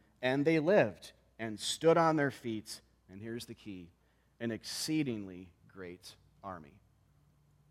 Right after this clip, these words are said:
All right, so lots to say about this, uh, some of which will come up a little bit later on, but for right now,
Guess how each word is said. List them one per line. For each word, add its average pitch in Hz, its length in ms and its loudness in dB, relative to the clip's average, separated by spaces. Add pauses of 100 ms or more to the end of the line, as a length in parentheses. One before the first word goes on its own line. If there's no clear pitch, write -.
(1080)
All 160 60 10
right, 185 160 8
so 202 100 4
lots 190 360 10
to 262 100 4
say 208 220 8
about 208 340 10
this, 214 280 6
uh, 165 240 12
some 190 200 4
of 185 80 6
which 190 160 4
will 175 80 6
come 170 200 6
up 160 160 8
a 147 40 -2
little 156 200 8
bit 156 140 4
later 156 300 6
on, 131 320 6
but 139 240 6 (180)
for - 160 0
right 202 260 10
now, 175 400 8